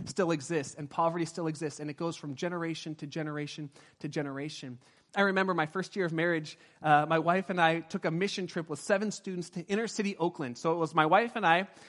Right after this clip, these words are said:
seven students, and our chihuahua named Chloe in our first year of marriage in a two-bedroom apartment. Now, if that doesn't set your marriage up well, I don't know what does.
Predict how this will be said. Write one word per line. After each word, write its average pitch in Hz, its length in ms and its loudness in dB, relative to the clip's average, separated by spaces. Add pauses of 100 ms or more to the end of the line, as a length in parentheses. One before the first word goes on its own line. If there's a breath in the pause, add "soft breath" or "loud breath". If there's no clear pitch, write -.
seven 233 400 4
students, 180 500 -2
and 185 100 2
our 180 80 6
chihuahua 185 520 6
named 147 280 -4
Chloe 165 440 2 (200 loud breath)
in 170 100 -2
our 160 120 6
first 240 300 -2
year 262 100 2
of 220 80 4
marriage 180 380 2
in 196 80 0
a 180 60 2
two-bedroom 202 460 2
apartment. 185 460 2 (260 loud breath)
Now, 185 140 8
if - 100 2
that 277 160 8
doesn't 226 200 0
set 220 200 0
your 214 80 -2
marriage 208 280 4
up 196 160 4
well, 226 380 10
I 202 120 6
don't 226 160 0
know 208 80 4
what 202 220 4
does. 170 400 4